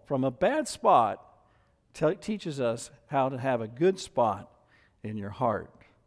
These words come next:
as you face the future. So read the first verse with me that's up on the screen. This is from chapter four. "Rejoice in the Lord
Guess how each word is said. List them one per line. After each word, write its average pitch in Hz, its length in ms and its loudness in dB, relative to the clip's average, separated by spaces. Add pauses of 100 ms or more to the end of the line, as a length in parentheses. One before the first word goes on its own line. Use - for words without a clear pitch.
(140)
as 107 140 -10
you 110 80 -14
face 101 260 -8
the 143 100 -12
future. - 380 -12 (560)
So 170 200 8
read 185 360 2
the 247 60 2
first 220 300 4
verse 180 280 0
with 175 200 0
me 151 120 0
that's 135 200 -2
up 151 140 0
on 151 100 -2
the 131 80 -4
screen. 170 500 -6 (920)
This 196 220 6
is 214 120 -4
from 170 160 -4
chapter 160 360 4
four. 180 480 0 (760)
"Rejoice 226 1000 8
in 226 160 4
the 220 120 6
Lord 165 460 8